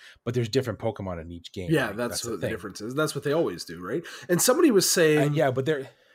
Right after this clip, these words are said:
Speaker 2: Go ahead.
Speaker 1: Uh, no, sorry, the, 'cause this Pokemon, I know this is gonna air after Pokemon Direct,
Speaker 2: Mm-hmm.
Speaker 1: but it's tomorrow.
Speaker 2: Mm, oh, it is tomorrow. I knew it was
Speaker 1: Um,
Speaker 2: coming up soon, so.
Speaker 1: and,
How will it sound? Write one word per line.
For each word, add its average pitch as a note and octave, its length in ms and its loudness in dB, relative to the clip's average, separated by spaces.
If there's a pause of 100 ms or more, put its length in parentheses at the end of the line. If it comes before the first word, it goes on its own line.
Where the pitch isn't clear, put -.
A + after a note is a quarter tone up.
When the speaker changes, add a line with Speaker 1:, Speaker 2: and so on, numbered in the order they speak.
(180)
Speaker 2:
Go A#2+ 80 -4
ahead. B2 240 -4 (1400)
Speaker 1:
Uh, E3 140 4
no, F3+ 160 4
sorry, C#3 240 0
the, A#2 380 -2
'cause B2 160 -6
this A#2 120 -6
Pokemon, B2 560 -4
I A#2+ 80 -4
know C#3+ 160 0
this D3 140 -4
is - 60 -6
gonna A#2 280 -4
air A2 180 0
after G#2 340 -4
Pokemon F#2 500 -6
Direct, F2 340 -4
Speaker 2:
Mm-hmm. C#3+ 100 -4 (600)
Speaker 1:
but G#2 120 -2
it's G#2 120 -6
tomorrow. D3+ 400 0
Speaker 2:
Mm, A#2 60 -6
oh, E3 180 6
it D3+ 140 2
is E3+ 180 4
tomorrow. C3+ 260 0
I B2+ 60 0
knew E3 100 6
it - 20 6
was D3+ 120 2
Speaker 1:
Um, - 60 -8
Speaker 2:
coming C3+ 180 -2
up A#2+ 120 -8
soon, G#2 340 -10
so. F#2+ 340 -14
Speaker 1:
and, A#2 260 -4